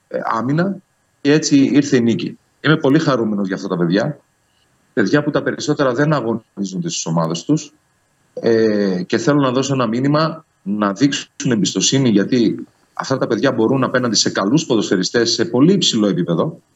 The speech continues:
Ε, οπότε μπορούν και στο ελληνικό πρωτάθλημα. Οπότε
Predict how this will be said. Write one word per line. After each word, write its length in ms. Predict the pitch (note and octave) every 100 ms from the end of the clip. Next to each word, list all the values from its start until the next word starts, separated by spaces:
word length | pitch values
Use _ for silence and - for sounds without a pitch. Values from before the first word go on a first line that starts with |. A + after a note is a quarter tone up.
| _ _ _ _ _ _ _ _
Ε, 340 | - C3 B2+ B2
οπότε 320 | - - F#3
μπορούν 260 | F3 C#3 E3+
και 80 | D#3+
στο 120 | D3+
ελληνικό 260 | C3+ B2+ D3
πρωτάθλημα. 440 | A#2+ A#2+ F#2+ F#2+
Οπότε 280 | F2 - C#3